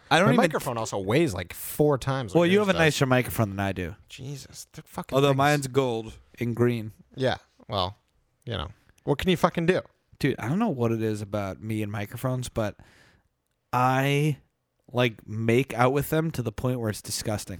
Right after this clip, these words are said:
Speaker 1: Like,
Speaker 2: No,
Speaker 1: when
Speaker 2: you're supposed to, though.
Speaker 1: I know, but I, like, all my microphones, there'd be this layer of just
Speaker 2: Cheese.
Speaker 1: question mark. Yeah, like, uh, it was disgusting.
Speaker 2: It smells bad, too.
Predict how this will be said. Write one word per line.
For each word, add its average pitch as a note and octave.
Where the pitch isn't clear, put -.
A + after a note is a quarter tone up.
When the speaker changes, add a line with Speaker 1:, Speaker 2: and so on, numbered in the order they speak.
Speaker 1:
Like, A2+
Speaker 2:
No, E3
Speaker 1:
when D3+
Speaker 2:
you're C3
supposed -
to, G2
though. -
Speaker 1:
I C3
know, D3+
but B2+
I, A2+
like, B2+
all D3+
my E3+
microphones, C3
there'd G#2+
be A#2
this A#2
layer G#2+
of A2+
just G#2+
Speaker 2:
Cheese. C3
Speaker 1:
question B2
mark. -
Yeah, D3+
like, B2+
uh, C3+
it D#3
was D3
disgusting. D3
Speaker 2:
It G#2
smells E2+
bad, C2+
too. D#2